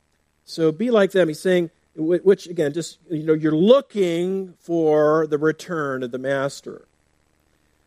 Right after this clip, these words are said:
And he says, uh, there's a blessing for those that do. He says, verse thirty-seven, "Blessed are the servants whose, whom the master finds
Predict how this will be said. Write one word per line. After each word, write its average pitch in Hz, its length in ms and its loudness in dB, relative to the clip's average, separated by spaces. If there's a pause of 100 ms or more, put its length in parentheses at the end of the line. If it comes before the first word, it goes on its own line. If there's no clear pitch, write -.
(1080)
And 123 120 -6
he 123 80 -4
says, 135 580 2
uh, 113 360 -2
there's 127 220 0
a 135 60 4
blessing 143 520 0
for 120 160 -6
those 110 460 -6
that 110 180 -4
do. 110 160 -2
He 117 100 -2
says, 123 280 2
verse 131 240 0
thirty-seven, 147 560 2
"Blessed 208 420 0
are 175 140 0
the 160 120 0
servants 196 500 0
whose, 180 380 2 (440)
whom 180 340 4
the 165 60 2
master 180 480 0
finds 160 500 2